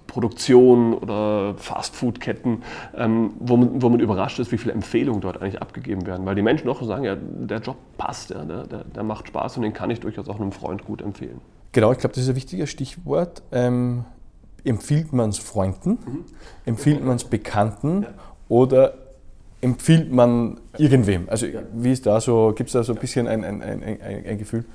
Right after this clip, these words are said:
Speaker 1: Also vor allem im kaufmännischen Bereich sehen wir, dass die meisten Empfehlungen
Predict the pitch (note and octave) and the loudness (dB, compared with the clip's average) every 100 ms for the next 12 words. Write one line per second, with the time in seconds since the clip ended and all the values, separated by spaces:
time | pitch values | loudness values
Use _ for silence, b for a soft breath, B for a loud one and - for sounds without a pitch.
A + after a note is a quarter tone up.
0 | B B2+ C3 A#2+ G#2+ F3 - - - - | B 0 0 2 4 4 2 2 -2 0
1 | D3 C#3+ A#2 B2 B2 B2 A#2+ A2+ - A2+ | -2 -2 -4 -2 -2 -2 -2 -2 -2 -2
2 | G#2 F#2 A2 - - G#2+ - A2+ A2 G#2+ | 0 0 -2 -4 -8 -6 -4 -2 0 -2